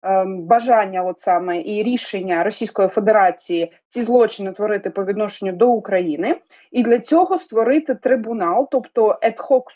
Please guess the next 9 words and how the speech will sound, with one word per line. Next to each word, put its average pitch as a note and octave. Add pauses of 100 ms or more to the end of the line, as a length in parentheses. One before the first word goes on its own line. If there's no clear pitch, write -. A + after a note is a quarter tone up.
суд, B3 (300)
ш-, -
суд C4+ (120)
по A#3+
конкретній G#3+
справі F#3 (760)
безпосередньо, A3+ (380)
яка A#3 (100)
зможе A#3+